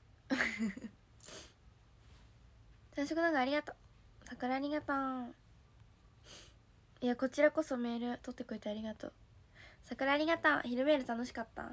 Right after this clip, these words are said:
あ、嬉しかった？あ、あれ昼に届くんだね。短縮動画ありがとう。そうだよ。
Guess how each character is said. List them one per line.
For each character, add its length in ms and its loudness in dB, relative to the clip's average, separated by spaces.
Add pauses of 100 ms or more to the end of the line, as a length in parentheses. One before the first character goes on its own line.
あ、 120 -2
嬉 200 4
し 40 -6
か 100 -6
っ 100 -12
た？ 240 -14
あ、 120 8
あ 80 10
れ 80 2
昼 220 0
に 80 4
届 280 0
く 80 -2
ん 60 -4
だ 100 -4
ね。 220 -4 (1080)
短 100 -2
縮 180 2
動 120 8
画 80 4
あ 40 6
り 80 2
が 100 2
と 100 -2
う。 60 -6 (2250)
そ 120 -2
う 40 -2
だ 80 -2
よ。 120 -8